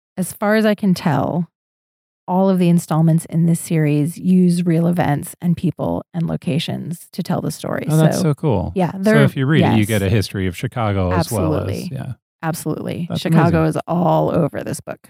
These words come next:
Speaker 2: Okay.
Speaker 1: So the heart of this one is a missing persons case. There's an elderly woman in a nursing home, and she's dying, and her last wish is to find her nephew,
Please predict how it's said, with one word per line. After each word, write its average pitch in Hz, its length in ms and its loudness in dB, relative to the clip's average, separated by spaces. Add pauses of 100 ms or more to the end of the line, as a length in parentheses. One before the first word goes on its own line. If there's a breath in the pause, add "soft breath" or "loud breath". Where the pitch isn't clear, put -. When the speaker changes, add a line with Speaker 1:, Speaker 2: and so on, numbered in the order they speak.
(160)
Speaker 2:
Okay. 101 240 -6 (140)
Speaker 1:
So - 120 -4
the 220 100 0
heart 254 200 2
of 277 140 0
this 180 200 2
one 160 440 4 (180)
is 170 220 2
a 151 260 4
missing 170 340 2
persons 165 400 -2
case. - 520 -14 (280)
There's 185 180 0
an 170 100 4
elderly 214 400 2
woman 175 420 6
in 170 160 2
a 160 60 4
nursing 160 320 2
home, 160 420 6
and 170 140 0
she's 175 240 0
dying, 160 560 0
and 185 200 0
her 170 140 6
last 170 480 0
wish 165 440 2
is 185 240 -2
to 185 100 -2
find 170 320 0
her 185 100 2
nephew, 160 560 2